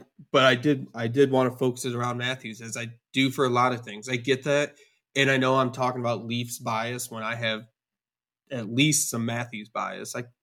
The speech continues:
I'm one hundred percent aware of that. But beyond a little self-awareness, I can also see how important he is to that team.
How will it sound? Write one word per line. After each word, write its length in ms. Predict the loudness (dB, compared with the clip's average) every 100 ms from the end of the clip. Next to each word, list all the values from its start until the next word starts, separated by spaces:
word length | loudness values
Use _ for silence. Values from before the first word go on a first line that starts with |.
| _ _ -8
I'm 300 | -2 0 4
one 180 | 4
hundred 280 | 4 2 0
percent 300 | -6 -6 -6
aware 320 | -6 -4 -4
of 120 | -4 2
that. 320 | 2 2 -6 _ _ _ _ _ _ _ _ _ 0
But 320 | 4 4 2 -8 _ _ _ _ _ _ _ _ _ -16 -2
beyond 340 | 2 4 4
a 40 |
little 220 | 6 4 4
self-awareness, 680 | 2 0 2 0 0 -4 -6
I 80 |
can 140 | -6 -4
also 320 | -4 -4 -2
see 560 | -2 -2 -4 -4 -8 -14 _ _ _ _
how 240 | 2 4 4
important 420 | 2 0 0 -2
he 100 | -4
is 160 | -4 -6
to 120 | -8
that 200 | -8 -8
team. 260 | -14 -16